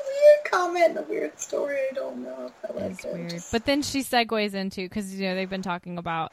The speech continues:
Speaker 2: you know, who you are and what
Speaker 1: Yeah.
Speaker 2: you're destined for and, you know, being old is not boring and you haven't lost yourself. And she says that Suzanne was born for bigger things than cooking.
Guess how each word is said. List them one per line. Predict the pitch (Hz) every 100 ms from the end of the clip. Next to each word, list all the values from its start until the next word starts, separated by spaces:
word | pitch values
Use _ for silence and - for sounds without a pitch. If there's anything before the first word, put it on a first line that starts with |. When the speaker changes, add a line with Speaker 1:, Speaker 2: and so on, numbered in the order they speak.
| -
Speaker 2:
you |
know, | 185 165
who | 180
you | 175 175
are | 165 156 156 156
and | 160 165 165
what | - 175
Speaker 1:
Yeah. | 160
Speaker 2:
you're | 156
destined | 160 160 - 165
for | 165 160
and, | 165 165
you | - 175
know, | 160
being | 170 170
old | 165 160
is | 165
not | 170 165
boring | 160 160 160
and | 160
you | 165
haven't | 160 -
lost | 156 156
yourself. | 165 - 160 165
And | 175
she | 175
says | 190 180
that | 151
Suzanne | - 202 220 226
was | 214
born | - 196
for | 190 185
bigger | 170 165 170
things | 165 165 170
than | 170
cooking. | 170 - - 127 180